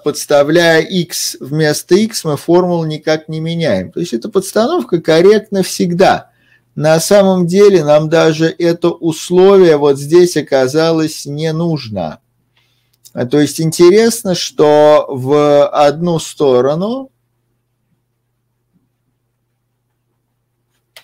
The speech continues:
в одну сторону наши импликации никак не зависят вот от этого условия.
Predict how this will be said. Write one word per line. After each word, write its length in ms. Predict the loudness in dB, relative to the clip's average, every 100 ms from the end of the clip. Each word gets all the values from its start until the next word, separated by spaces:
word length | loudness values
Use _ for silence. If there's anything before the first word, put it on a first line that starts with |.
| _ _ -10
в 140 | -2
одну 400 | 0 0 -2 -4
сторону 640 | -6 0 2 4 2 0
наши 440 | 0 0 0 0 -4
импликации 1040 | -2 -6 -2 -2 0 2 2 0 -4 -4
никак 720 | -2 -6 0 2 2 -2 -18 -14
не 300 | -8 -4 -2
зависят 680 | 0 0 0 -2 -6 -8 -6
вот 220 | -4 -2
от 160 | -2
этого 340 | -2 -4 -4 -2
условия. 800 | -4 -6 -4 -2 -2 -6 -10